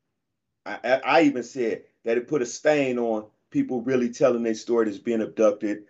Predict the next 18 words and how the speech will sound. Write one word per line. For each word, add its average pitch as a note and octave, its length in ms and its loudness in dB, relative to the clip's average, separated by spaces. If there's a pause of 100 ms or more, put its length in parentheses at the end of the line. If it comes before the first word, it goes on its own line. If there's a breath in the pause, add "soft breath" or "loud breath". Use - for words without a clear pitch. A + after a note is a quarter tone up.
(200)
and G#2 140 -4
that G#2 160 2
type G2 200 0
of - 40 -14
stuff. - 260 -4 (160)
It A#2+ 200 4
put C3 120 0
a A#2+ 40 2
stain G#2 380 2
on. F2 120 -4
I D#3+ 180 6
could C3+ 140 -4
say F#2+ 260 -6
that, F2 280 -2 (800)
but D3 380 6
I C3 140 0
could - 180 -4
also, C3+ 680 2